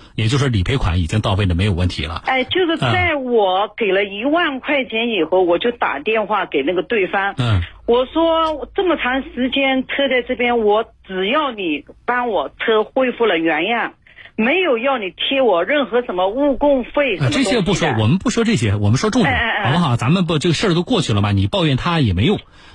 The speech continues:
Speaker 1: 啊，
Speaker 2: 对。
Speaker 1: 就是反正他最终呢，把这个维修款也打给四S店了。那么按道理来说，因为你车已经提走了，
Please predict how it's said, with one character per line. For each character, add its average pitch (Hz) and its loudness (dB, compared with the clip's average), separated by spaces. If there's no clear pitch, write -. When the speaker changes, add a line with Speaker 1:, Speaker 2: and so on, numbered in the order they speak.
Speaker 1:
啊， 120 0
Speaker 2:
对。 269 0
Speaker 1:
就 269 2
是 214 2
反 190 0
正 254 4
他 254 0
最 254 2
终 254 4
呢， 202 0
把 139 -2
这 190 2
个 196 0
维 180 2
修 233 2
款 156 2
也 202 2
打 139 -2
给 165 2
四 - -4
S 151 -2
店 147 0
了。 120 2
那 190 2
么 214 0
按 220 2
道 254 2
理 127 0
来 87 -2
说， 143 0
因 175 4
为 190 4
你 117 2
车 - -2
已 127 2
经 110 2
提 120 -2
走 113 -4
了， 85 -8